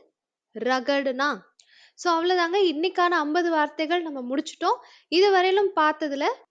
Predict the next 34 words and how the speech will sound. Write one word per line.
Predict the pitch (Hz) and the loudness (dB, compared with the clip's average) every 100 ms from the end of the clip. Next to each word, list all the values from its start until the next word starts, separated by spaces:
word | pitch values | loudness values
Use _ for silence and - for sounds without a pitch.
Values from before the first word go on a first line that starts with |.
| _ | _
கரெக்டா | 311 349 349 403 | 0 2 2 0
நோட்டு | 359 339 | 2 -2
பண்ணிட்டு, | 339 330 330 370 | -4 -6 -4 -2
மனப்பாடம் | 330 294 277 302 294 | -2 -2 -2 -2 -2
பண்ணிட்டு | 285 277 311 | -4 -4 -2
வந்திருந்தீங்கன்னா, | 277 262 285 269 247 240 339 370 | -2 -4 -6 -6 -8 -4 -2 -2
இந்நேரத்துக்கு | 269 269 285 277 311 254 | -2 -2 -4 -4 -10 -8
நூத்தி | 262 370 392 349 | -4 -2 0 -2
ஐம்பது | 311 269 247 240 | -2 -2 -2 0
வேர்ப்ஸ் | 302 294 277 | 0 0 -4
உங்களுக்கு | 247 240 294 | -2 -2 0
அழகா | 254 226 262 285 294 | 2 2 2 0 -2
தெரிஞ்சிருக்கும். | 247 262 262 - 403 - _ _ _ _ - | -4 -2 -4 -2 -4 -4 _ _ _ _ 0
இதுல | 339 415 415 440 | 4 6 6 6
எந்தெந்த | 359 311 359 403 381 | 2 2 2 4 2
வேர்ப்ஸ் | 320 330 302 294 285 | 4 2 0 -2 0
எனக்கு | 262 277 277 | 0 -2 -2
ரொம்ப | 262 302 359 | -2 0 0
யூஸ்ஃபுல்லா | 311 302 - 302 302 285 | 0 -2 -4 -2 0 0
இருக்கு, | 240 - 269 | -2 -2 0
நான் | 240 240 | 0 -4
தினசரி | 226 247 311 339 339 | -2 -2 0 2 2
யூஸ் | 294 311 - | 2 0 -6
பண்றேன் | 269 233 240 254 | -8 -2 0 0
அப்படிங்கிற | 220 226 269 277 | -2 -4 -4 -4
மாதிரி | 247 226 233 339 | -2 -4 0 0
ஒரு | 285 226 - | 0 -2 0
பத்து | 285 - 427 370 | 0 2 2 4
வேர்ப்ஸ் | 311 285 277 | 2 0 0
எடுத்து | 247 262 262 294 | 0 0 -2 -4
கமெண்ட் | - 262 294 285 | -2 -2 -4 -6
செக்ஷன்ல | 269 - 254 262 | -8 -6 -6 -4
நீங்க | 262 233 220 | -4 -4 -6
கொடுங்க. | 254 254 262 | -4 -2 -2